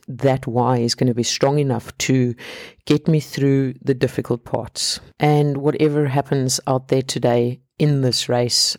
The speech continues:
I will know that I have given it my best because I showed up and I faced all my fears just by getting to that starting line.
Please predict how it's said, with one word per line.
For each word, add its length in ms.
I 260
will 180
know 400
that 640
I 160
have 180
given 280
it 220
my 120
best 500
because 600
I 160
showed 440
up 240
and 460
I 180
faced 720
all 140
my 180
fears 600
just 500
by 420
getting 400
to 180
that 180
starting 560
line. 500